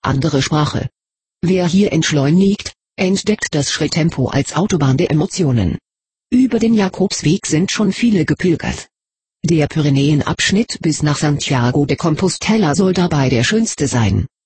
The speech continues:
Und wieder schlägt das Holzschild im auffrischenden Wind. Toc, toc, der Café Cortado ist nun endgültig kalt. Fakten zum Naturpark Pyrenäen. Doppelspitze. Der Petraforca blickt weit ins Land.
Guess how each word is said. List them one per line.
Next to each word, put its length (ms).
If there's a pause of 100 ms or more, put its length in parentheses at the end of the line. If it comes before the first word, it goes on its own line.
(360)
Und 260
wieder 220
schlägt 420
das 260
Holzschild 460
im 200
auffrischenden 680
Wind. 380 (300)
Toc, 320 (280)
toc, 320 (300)
der 120
Café 380
Cortado 640
ist 280
nun 260
endgültig 640
kalt. 420 (540)
Fakten 380
zum 180
Naturpark 680
Pyrenäen. 680 (600)
Doppelspitze. 800 (540)
Der 240
Petraforca 840
blickt 340
weit 240
ins 260
Land. 360